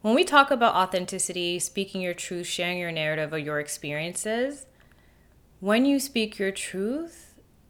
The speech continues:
it doesn't need to be finesse. It doesn't need that pizzazz. It just stands for what it is. <laughs> Sometimes truth is stranger than fiction. As we're hearing him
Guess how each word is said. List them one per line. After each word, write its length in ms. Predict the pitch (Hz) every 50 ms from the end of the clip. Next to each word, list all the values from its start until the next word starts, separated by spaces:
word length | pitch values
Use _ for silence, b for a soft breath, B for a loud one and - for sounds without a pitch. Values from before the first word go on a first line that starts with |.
| _ -
it 200 | - 196 - -
doesn't 420 | - 196 190 196 185 208 208 208 180
need 520 | 196 180 170 175 185 202 190 175 170 156 -
to 120 | - - 185
be 460 | 180 185 175 170 165 160 165 165 - - _ _ _ _ _ _ -
finesse. 540 | - - 165 165 170 170 - - - - -
It 80 | -
doesn't 240 | - 180 175 170 180
need 160 | 185 185 180
that 180 | - - - -
pizzazz. 480 | 165 143 - 143 143 170 143 101 143 151
It 100 | 135 -
just 280 | - 185 175 - -
stands 400 | - - 180 170 165 170 175 175
for 120 | - 165 143
what 160 | 135 - -
it 80 | -
is. 340 | - 147 170 110 78 73 -
<laughs> 80 | - 143
Sometimes 640 | 147 - - 202 196 196 - 202 190 175 180 -
truth 320 | - - - 170 165 156 -
is 140 | 160 156
stranger 380 | - - - 151 160 147 - -
than 160 | - - 160
fiction. 560 | 160 - - 175 - - - - - - - - B B B B B B B B B B B
As 220 | - 190 196 190 208
we're 120 | 214 220
hearing 380 | 220 180 196 208 202 202 202 202
him 260 | 196 185 196 190